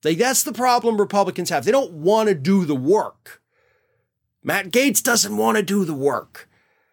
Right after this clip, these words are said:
Marjorie Taylor Greene doesn't want to do the work. Trump didn't want to do the work. Guy didn't even want to read anything. Had to give him a one page with a bunch of pictures.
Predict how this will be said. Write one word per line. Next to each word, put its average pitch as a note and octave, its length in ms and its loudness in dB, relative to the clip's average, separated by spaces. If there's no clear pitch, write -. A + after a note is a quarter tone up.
Marjorie G3 360 0
Taylor B3+ 320 2
Greene D4+ 320 0
doesn't G3+ 240 0
want F3+ 140 -2
to D#3+ 60 -2
do D3 140 -4
the C#3 80 -4
work. B2 220 -8
Trump E4+ 480 -2
didn't G#3+ 240 2
want F#3 180 2
to E3+ 60 -2
do E3+ 160 4
the D3+ 80 -2
work. C#3 260 0
Guy A#3 220 2
didn't B3+ 180 -2
even C4+ 160 0
want C#4 160 0
to C4 60 -4
read E4+ 220 0
anything. B3 420 0
Had D3+ 160 -2
to A3 80 2
give A3 200 0
him A3+ 120 2
a - 20 4
one A3+ 260 2
page A3 300 0
with A3+ 120 2
a A#3 40 -2
bunch B3+ 220 0
of G3+ 80 -4
pictures. C4 520 -2